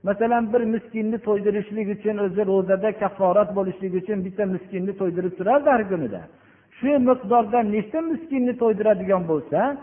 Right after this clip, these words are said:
shu songa miqdorda ro'za tutadi. Nima uchun? Liyazuqa vabala amri. Allohning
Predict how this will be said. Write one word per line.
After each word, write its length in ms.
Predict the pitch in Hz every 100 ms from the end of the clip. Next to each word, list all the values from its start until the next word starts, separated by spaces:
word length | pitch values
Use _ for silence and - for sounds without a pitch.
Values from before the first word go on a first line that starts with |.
| - -
shu 200 | - 269 269
songa 600 | - 214 220 202 196 254
miqdorda 600 | 202 202 196 170 165 180
ro'za 320 | 180 165 113 101
tutadi. 360 | - 71 69 _ _ _ _ _ _ 120
Nima 220 | 160 285
uchun? 320 | 330 302 226 113
Liyazuqa 680 | 127 160 170 151 247 233 220
vabala 500 | 196 196 220 233 220
amri. 400 | 202 240 269 262 147 - - _ -
Allohning 720 | 170 202 214 202 190 269 285